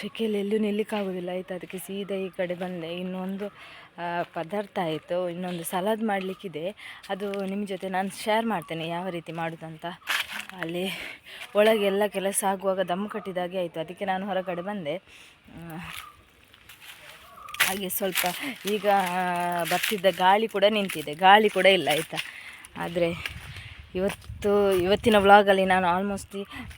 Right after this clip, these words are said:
ಮ್, ಆ, ದೊಡ್ಡ ಸೌಂಡಲ್ಲೇ ಮಾತಾಡಿದ್ದೇನೆ. ಇನ್ನು ನನಗೆ ಗೊತ್ತಿಲ್ಲ, ಮ್, ನಿಮಗೆ ಅದು ಹೇಗೆ ಆಗ್ತದೆ ಏನಂತ ಹೇಳಿ.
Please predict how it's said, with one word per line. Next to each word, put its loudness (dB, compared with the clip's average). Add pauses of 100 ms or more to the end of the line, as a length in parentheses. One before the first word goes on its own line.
ಮ್, -8
ಆ, -8 (400)
ದೊಡ್ಡ 0
ಸೌಂಡಲ್ಲೇ 2
ಮಾತಾಡಿದ್ದೇನೆ. 0 (320)
ಇನ್ನು -2
ನನಗೆ -4
ಗೊತ್ತಿಲ್ಲ, -4 (200)
ಮ್, -4 (600)
ನಿಮಗೆ -4
ಅದು -2
ಹೇಗೆ 0
ಆಗ್ತದೆ 0
ಏನಂತ -2
ಹೇಳಿ. -4